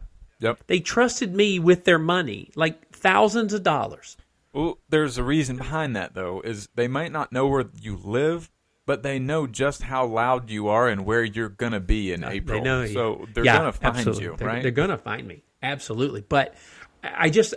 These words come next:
Speaker 2: I, when they were sending me the money, everybody's Venmoing me, like, three thousand dollars, four thousand dollars.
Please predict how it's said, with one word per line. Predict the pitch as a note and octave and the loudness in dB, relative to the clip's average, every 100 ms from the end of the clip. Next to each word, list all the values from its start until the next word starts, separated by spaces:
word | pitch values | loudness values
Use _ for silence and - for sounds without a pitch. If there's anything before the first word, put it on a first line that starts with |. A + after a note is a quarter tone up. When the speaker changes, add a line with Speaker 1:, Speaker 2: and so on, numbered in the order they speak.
| - | -2
Speaker 2:
I, | D3+ | -2
when | D3+ D#3+ | 0 0
they | D#3 | 2
were | C#3+ | 0
sending | - A#3 C4+ C4 | 0 -2 0 0
me | F#3+ | 0
the | D3+ | 2
money, | D3 D3+ A2+ B2+ | 2 2 2 2
everybody's | F#3 F3 B2 | 2 0 0
Venmoing | C#3 D3+ B2 A2 | 0 2 0 -2
me, | G#2 | -2
like, | G#2+ G#2+ | -2 -2
three | - C#3+ C3+ | -4 -2 -2
thousand | B2+ C3+ B2 B2 C3 A#2+ | 2 2 2 -2 -2 0
dollars, | A#2+ A#2+ A#2+ A#2+ A#2+ | 2 2 2 0 0
four | - C#3 C3+ | -2 0 0
thousand | - - - - - E3+ | 0 0 2 2 0 -8
dollars. | - C3 A#2+ | -6 -6 -6